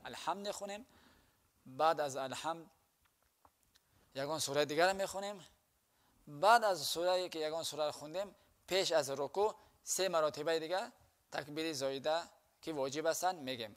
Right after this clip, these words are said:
الله اکبر امام می‌گه، ما هم قطعیش دستا ما هوش می‌کنیم، به نرمی گوش ما می‌رسونیم و بعد از اون هویش می‌کنیم.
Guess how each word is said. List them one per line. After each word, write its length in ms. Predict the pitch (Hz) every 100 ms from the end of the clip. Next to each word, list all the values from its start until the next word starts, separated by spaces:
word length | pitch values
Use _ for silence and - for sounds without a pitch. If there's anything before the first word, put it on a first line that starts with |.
| -
الله 1040 | 160 151 143 143 139 139 139 143 143 139 131
اکبر 380 | 131 135 143 151
امام 240 | 151 160 175
می‌گه، 220 | 185 208
ما 140 | 180
هم 60 | 165
قطعیش 340 | - 175 170
دستا 300 | 175 139 165
ما 220 | 165 196 151 - - -
هوش 160 | 175
می‌کنیم، 480 | 175 165 180 208 175 - 160 156 - 120 151
به 260 | 151 156 123 _ - _ _ 220 - 139
نرمی 380 | 143 147 160 170
گوش 200 | 160 -
ما 60 |
می‌رسونیم 600 | 156 175 202 196 214 233 - _ _ _ _ -
و 120 | 151
بعد 140 | 170
از 100 | 165
اون 120 | 208
هویش 320 | 143 180 165 135
می‌کنیم. 380 | 135 123 113